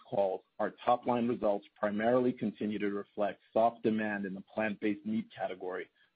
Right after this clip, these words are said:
particularly within our core subcategory of refrigerated. And as Ethan mentioned, we believe persistently high inflation, a slowing economy,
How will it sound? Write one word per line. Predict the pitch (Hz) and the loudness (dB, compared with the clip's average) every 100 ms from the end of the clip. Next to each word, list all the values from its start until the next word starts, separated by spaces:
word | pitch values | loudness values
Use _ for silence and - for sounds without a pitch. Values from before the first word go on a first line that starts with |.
| - | -4
particularly | 104 - 127 135 127 127 117 | -4 -2 -2 2 4 4 2
within | 107 107 104 | 0 -2 -2
our | 104 - | -4 -6
core | - 120 113 117 | 0 0 2 -2
subcategory | 98 - 101 98 98 95 95 | -4 -2 -2 -2 -4 -4 -4
of | 95 | -8
refrigerated. | 98 - 104 95 90 85 92 _ _ _ _ _ _ - | -16 -6 -6 -4 -6 -8 -10 _ _ _ _ _ _ 0
And | 104 | 2
as | 104 | 4
Ethan | 135 135 117 | 2 2 0
mentioned, | 120 127 - 98 98 - | 2 2 0 -8 -8 -6
we | 104 | -4
believe | 107 104 104 - - | 0 0 0 -4 -4
persistently | 104 - 135 - - 107 104 | -2 0 -2 -2 0 0 2
high | 107 107 | 2 4
inflation, | 107 101 - 107 104 - 95 95 _ _ - | 2 -2 -2 0 0 -2 -6 -6 _ _ -18
a | - - | -10 2
slowing | 117 117 117 | 4 4 4
economy, | 113 - 104 101 101 101 | 2 2 0 2 -2 -2